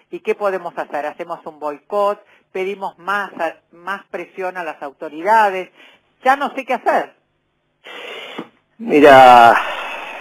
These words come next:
Speaker 2: Ani, la situación es extremadamente delicada. Eh, cuando el secretario de Comercio, o la secretaria en este caso, tiene que trabajar, trabaja en el margen. ¿Qué significa que trabaja en el margen? Que la economía básicamente está ordenada.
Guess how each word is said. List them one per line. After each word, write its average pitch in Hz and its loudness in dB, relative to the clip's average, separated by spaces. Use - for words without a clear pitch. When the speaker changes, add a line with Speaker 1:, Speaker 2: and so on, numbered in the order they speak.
Speaker 2:
Ani, 120 -2
la 110 2
situación 139 4
es 120 2
extremadamente 104 -2
delicada. - -12
Eh, 120 8
cuando 135 6
el 131 4
secretario 151 8
de 147 8
Comercio, 135 6
o 110 4
la 107 0
secretaria 104 -4
en 98 -10
este 98 -14
caso, 95 -8
tiene 110 -12
que 104 -8
trabajar, 101 -6
trabaja 156 8
en 170 8
el 131 6
margen. 131 4
¿Qué 160 2
significa 135 4
que 101 0
trabaja 104 -6
en 101 -12
el 101 -10
margen? 98 -12
Que 123 -4
la 127 6
economía 147 6
básicamente 127 2
está 113 0
ordenada. 113 2